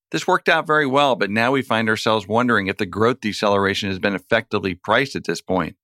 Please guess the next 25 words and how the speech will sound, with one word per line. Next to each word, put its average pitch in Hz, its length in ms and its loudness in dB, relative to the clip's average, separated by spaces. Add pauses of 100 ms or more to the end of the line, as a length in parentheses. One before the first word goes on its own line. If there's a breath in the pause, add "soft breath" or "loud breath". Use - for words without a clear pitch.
(140)
In 139 100 -2
addition 185 380 0
to 185 80 -4
the 151 100 2
rolling 139 320 2
correction 127 420 0
in 110 140 0
the 104 160 0
average 107 340 0
stock, 123 420 0
riskier 127 460 2
assets 113 380 -2
like 101 200 -2
Chinese 110 480 0
equities, 120 480 0
commodities, 113 640 0
and 95 160 -2
cryptocurrencies 113 960 0
have 101 80 -4
experienced 110 560 -2
twenty 131 300 0
to 117 80 0
fifty 160 400 -2
percent 92 420 -4
drawdowns 92 460 0